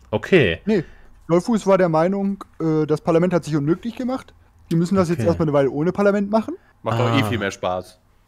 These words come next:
Speaker 1: Okay, und deswegen hat, hat, war, wurde quasi die Polizei davor beordert, weil man gesagt hat, „Ihr braucht gar nicht tagen, weil das bringt eh nix.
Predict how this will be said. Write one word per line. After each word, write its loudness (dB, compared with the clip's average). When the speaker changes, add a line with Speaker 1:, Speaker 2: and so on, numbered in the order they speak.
Speaker 1:
Okay, 2
und 0
deswegen 2
hat, 2
hat, -8
war, 0
wurde -2
quasi 0
die -4
Polizei 2
davor 2
beordert, 2
weil 0
man 2
gesagt 2
hat, -2
„Ihr -4
braucht 6
gar 6
nicht 2
tagen, 6
weil 6
das -6
bringt -6
eh 0
nix. 2